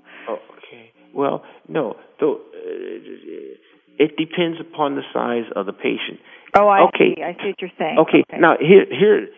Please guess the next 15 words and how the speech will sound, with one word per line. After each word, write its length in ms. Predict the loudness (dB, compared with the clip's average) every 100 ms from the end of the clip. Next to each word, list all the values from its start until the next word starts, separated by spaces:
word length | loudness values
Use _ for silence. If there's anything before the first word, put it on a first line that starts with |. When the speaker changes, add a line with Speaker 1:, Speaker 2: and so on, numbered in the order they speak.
| -20
Speaker 1:
you 300 | -6 0 0 0 0
saw 220 | 2 0
Marcus. 540 | -2 -2 -2 -4 -12 -14 -20 _ -20 -20
You 260 | -10 -6 -4 0
saw 220 | 2 2
the 100 | -2
gentleman 680 | -2 -2 -4 -10 -14 -16 -20 -20 -18 -6
who 120 | 0 2
had 320 | 2 0 0
vaser 420 | 0 0 -4 -8
high 140 | -8
def 240 | -6 -8 -8 -4
that 120 | -2
I 100 | -2
did. 320 | -4 -6 -8